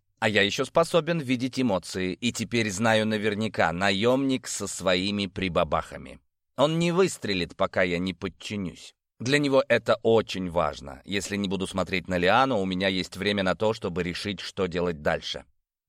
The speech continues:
"Заставьте его смотреть!" — настаивает Циклоп. Тогда человек из теневого клана снова хватает меня за волосы и направляет мой взгляд на девушку. "Зажмурился! Эта сука зажмурилась! Заставьте его открыть глаза и видеть, как я вышибаю мозги этой девчонке!"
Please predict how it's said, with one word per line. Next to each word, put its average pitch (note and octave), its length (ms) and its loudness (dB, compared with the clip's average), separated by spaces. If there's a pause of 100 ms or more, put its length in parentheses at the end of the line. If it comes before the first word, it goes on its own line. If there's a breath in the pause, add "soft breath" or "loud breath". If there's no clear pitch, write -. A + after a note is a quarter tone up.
"Заставьте C3 580 2
его C3 140 4
смотреть!" — C3 680 4 (160)
настаивает E2+ 880 0
Циклоп. - 520 -4 (400)
Тогда F3 260 4
человек D#3 420 4
из C#3+ 120 -4
теневого C3+ 420 2
клана C#3 340 4
снова C3 380 4
хватает A#2+ 460 4
меня A#2 240 2
за C3 200 6
волосы C#3+ 360 2
и C3 40 2
направляет A#2+ 640 4
мой G#2+ 220 0
взгляд F#2+ 440 2
на G2+ 140 0
девушку. D2+ 640 -6 (260)
"Зажмурился! A#2+ 720 2
Эта - 220 -4
сука E3 320 0
зажмурилась! D#3+ 720 4
Заставьте C#3+ 540 2
его E3+ 140 2
открыть D#3+ 300 2
глаза D3 300 6
и C#3+ 100 4
видеть, C3+ 300 -2
как B2 180 2
я B2+ 80 6
вышибаю A#2 460 2
мозги A#2 380 2
этой G#2+ 260 0
девчонке!" F2+ 840 -2